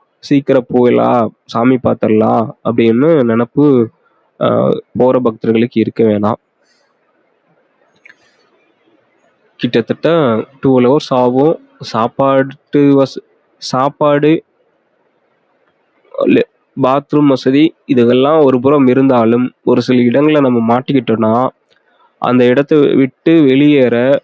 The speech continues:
சில மணி நேரம் ஆகுது. அந்த மணி, சில, அந்த சில மணி நேரங்கள் நம்ம காத்திருக்க தான் வேணும். ஆ,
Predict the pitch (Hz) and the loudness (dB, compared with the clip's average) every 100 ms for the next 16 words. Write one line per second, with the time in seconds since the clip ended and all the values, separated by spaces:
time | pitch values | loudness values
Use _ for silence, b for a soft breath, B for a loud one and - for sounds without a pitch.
0 | _ _ _ - 131 123 123 120 127 143 | _ _ _ -8 -2 0 2 2 2 0
1 | 123 120 127 127 131 156 - _ - 117 | 0 -2 -2 -2 0 -2 -4 _ -4 -2
2 | 117 117 117 117 127 123 120 123 117 - | 0 2 2 0 0 0 0 2 0 -4
3 | _ _ - 143 135 127 127 139 160 151 | _ _ -6 -2 0 2 2 2 0 0
4 | 160 135 120 110 117 123 123 117 120 131 | 0 0 -2 -2 -4 -2 -4 -2 -2 0
5 | 120 117 120 135 - _ _ _ _ _ | 0 2 0 -2 -4 _ _ _ _ _
6 | _ _ _ - - 135 147 | _ _ _ -6 -4 -2 -2